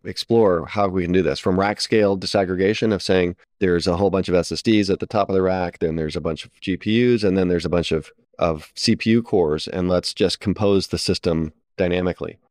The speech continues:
There's a bunch of challenges from a resiliency perspective, like how do you prevent one failure o-, of the G P U part of the system bringing down the whole rack, for example. There's latency and bandwidth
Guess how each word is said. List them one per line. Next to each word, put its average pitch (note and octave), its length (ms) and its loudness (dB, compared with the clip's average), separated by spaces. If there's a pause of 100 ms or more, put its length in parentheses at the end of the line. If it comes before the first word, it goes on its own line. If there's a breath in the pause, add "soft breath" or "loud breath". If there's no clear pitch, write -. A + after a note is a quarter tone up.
There's A2+ 160 2
a A#2+ 60 4
bunch A#2 280 2
of G2 140 2
challenges E2+ 680 -4
from F#2+ 260 2
a F2 160 2
resiliency G2+ 800 0 (140)
perspective, F#2 800 -2
like E2+ 140 -4
how F#2 100 0
do F2+ 80 2
you E2+ 80 0
prevent F2 400 0 (200)
one G2 280 0
failure F#2+ 500 4
o-, E2+ 200 2
of F#2+ 220 -2
the F#2+ 60 2
G F#2 200 0
P - 160 -6
U G#2+ 220 4
part F#2+ 260 0
of F2+ 40 0
the F2+ 80 0
system F2+ 500 -4 (100)
bringing G#2 260 2
down F2+ 220 0
the E2 80 -2
whole F2+ 360 2
rack, E2+ 400 -4 (140)
for F#2+ 140 -10
example. E2 480 -4 (340 soft breath)
There's G2 380 0 (180)
latency A2 580 0
and E2+ 120 -2
bandwidth F#2+ 440 0